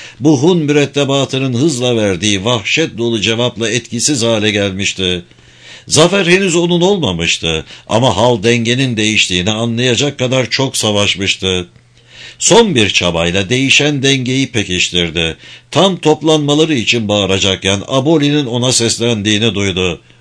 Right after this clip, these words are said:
"Gondwane!" Hal güvertenin ilerisine baktı. Aboli kılıcıyla geminin kıç tarafında, mizana direğinin dibinde dövüşenleri işaret ediyordu.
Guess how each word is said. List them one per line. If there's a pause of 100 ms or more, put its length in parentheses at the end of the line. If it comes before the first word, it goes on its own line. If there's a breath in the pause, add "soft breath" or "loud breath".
(120)
"Gondwane!" (560 soft breath)
Hal
güvertenin
ilerisine
baktı. (260 loud breath)
Aboli
kılıcıyla
geminin
kıç
tarafında, (200 loud breath)
mizana
direğinin
dibinde
dövüşenleri
işaret
ediyordu.